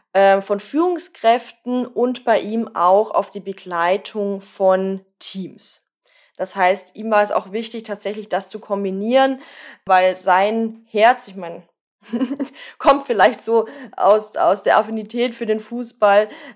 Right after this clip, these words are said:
auch darin liegt, tatsächlich Teams zu begleiten und Teams, ja, ich sag mal, zu motivieren oder zu überlegen, wie, wie, äh, welche Dynamiken dafür hilfreich sind, um Motivation im Team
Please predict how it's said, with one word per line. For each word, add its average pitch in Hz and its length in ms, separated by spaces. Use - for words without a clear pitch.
auch - 160
darin 202 580
liegt, 214 560
tatsächlich 196 720
Teams 233 500
zu 196 160
begleiten 196 800
und 190 560
Teams, 226 840
ja, 175 140
ich 170 100
sag 170 160
mal, 180 160
zu - 140
motivieren 175 800
oder 151 360
zu - 120
überlegen, 165 460
wie, 165 480
wie, 190 320
äh, 170 220
welche 190 200
Dynamiken 185 760
dafür 180 420
hilfreich 190 600
sind, 185 260
um 180 120
Motivation 175 800
im 185 160
Team 170 360